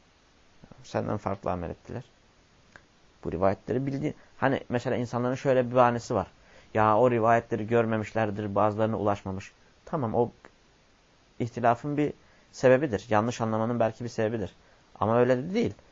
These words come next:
Biz bu rivayetlerin, senin bu serdettiğin rivayetlerin hepsini bildiği halde senden farklı amel eden bir sürü alim biliyoruz yani. E neden farklı amel ediyorlar? Onlara göre de sen farklı amel ediyorsun.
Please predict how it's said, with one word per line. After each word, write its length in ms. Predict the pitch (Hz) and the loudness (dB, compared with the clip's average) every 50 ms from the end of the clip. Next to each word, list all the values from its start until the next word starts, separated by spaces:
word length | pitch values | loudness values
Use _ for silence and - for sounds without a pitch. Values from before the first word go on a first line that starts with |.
| _ _ _ | _ _ _
Biz 240 | - 117 113 110 113 | -6 -4 -4 0 2
bu 80 | 143 151 | 4 4
rivayetlerin, 680 | 151 143 143 139 139 - - - 135 143 139 117 104 - | 6 6 6 6 6 4 2 0 0 2 0 -2 -4 -6
senin 320 | - - 123 131 127 127 | -6 -4 -4 -2 -2 -4
bu 40 | 131 | -4
serdettiğin 520 | 123 - 127 120 120 117 - - 131 123 | -2 0 0 0 0 -2 -4 -6 -6 -4
rivayetlerin 440 | 117 117 120 120 120 - - 127 127 | -2 2 2 2 2 2 0 -2 -2
hepsini 400 | 123 147 165 160 - 147 131 120 | 0 -2 -2 -2 -4 -4 -4 -2
bildiği 300 | 123 120 127 123 143 170 | -2 -2 0 4 4 6
halde 320 | 147 120 107 110 139 185 - - - - - - | 6 6 4 4 0 -2 -4 -6 -12 -20 -20 -18
senden 340 | - - 123 120 123 131 131 | -8 -4 -4 -2 0 -2 -2
farklı 360 | 123 - 120 117 - - 120 | 0 -2 -2 -4 -2 -2 -4
amel 180 | 120 127 127 127 | -2 -2 -2 -4
eden 300 | 120 113 107 98 - - | -4 -4 -4 -6 -6 -8
bir 40 | 143 | -12
sürü 300 | - - - 123 117 117 | -12 -10 -8 -2 0 2
alim 280 | 110 110 113 131 151 | 2 2 2 0 -2
biliyoruz 400 | 185 208 - 95 - - 82 - - | -6 -4 -4 -4 -4 -6 -10 -14 -18
yani. 100 | - - - - - - _ _ _ _ _ _ _ _ _ _ _ _ _ _ _ _ _ _ _ _ _ _ _ _ _ _ _ _ _ _ _ _ _ _ _ _ _ _ _ _ _ - | -20 -20 -20 -20 -20 -20 _ _ _ _ _ _ _ _ _ _ _ _ _ _ _ _ _ _ _ _ _ _ _ _ _ _ _ _ _ _ _ _ _ _ _ _ _ _ _ _ _ -6
E 120 | - 107 117 | -2 0 2
neden 220 | 123 143 180 208 | 4 4 4 4
farklı 340 | 196 190 170 143 - - 127 | 4 6 6 4 6 4 4
amel 160 | 117 113 117 | 4 4 4
ediyorlar? 360 | 107 101 101 101 104 135 180 226 262 - _ _ _ _ _ _ _ _ _ - | 2 2 2 2 2 2 2 0 -4 -10 _ _ _ _ _ _ _ _ _ -2
Onlara 280 | 127 131 139 156 160 | 0 2 4 4 4
göre 160 | 170 175 185 185 | 4 4 2 2
de 60 | 185 | 2
sen 200 | - 190 185 175 | 2 2 0 2
farklı 300 | - - 104 101 - 98 | 4 4 2 4 2 -2
amel 180 | 92 92 90 | -2 -2 -2
ediyorsun. 380 | 90 87 - - 90 - - - | -4 -4 -6 -8 -10 -10 -14 -18